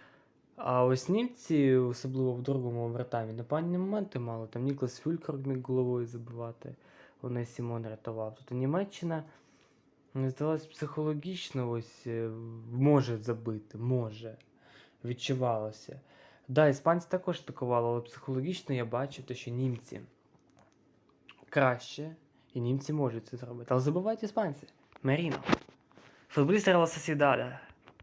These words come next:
Після навісу Дані Ольмо. Який, до речі, зробить гол плюс пас, да? Ідеальна подача Дані Ольмо. І Меріно вривається,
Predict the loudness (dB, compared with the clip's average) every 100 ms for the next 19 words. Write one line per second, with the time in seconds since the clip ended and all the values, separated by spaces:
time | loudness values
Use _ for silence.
0 | _ _ -20 _ -20 -20 _ _ _ -20
1 | _ _ -4 2 4 6 6 4 2 8
2 | 8 8 6 6 4 -4 -10 -18 -20 _
3 | _ _ _ -20 -20 -20 _ -20 _ _
4 | _ _ _ _ _ _ -2 2 4 4
5 | 2 2 2 4 2 0 2 2 4 2
6 | 0 -2 -12 0 2 2 0 -6 -6 -6
7 | -10 -10 -12 -14 -10 0 4 4 4 2
8 | 0 4 8 8 8 2 -10 -20